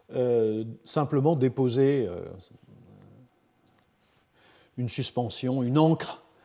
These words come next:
qui contient, euh, le, le solide, euh, séché, et puis, euh,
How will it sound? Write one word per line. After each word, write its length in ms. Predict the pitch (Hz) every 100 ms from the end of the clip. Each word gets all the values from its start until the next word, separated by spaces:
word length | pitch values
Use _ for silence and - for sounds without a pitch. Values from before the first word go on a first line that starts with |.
| _ _ -
qui 160 | 135
contient, 560 | - 147 - 135 135 123
euh, 280 | 107 107 107 120
le, 320 | 123 127 120 113
le 140 | 120
solide, 500 | 117 - 104 135 151
euh, 260 | 135 120 110
séché, 560 | - 143 123 135 139 143
et 40 |
puis, 400 | - - 120 120
euh, 240 | 101 98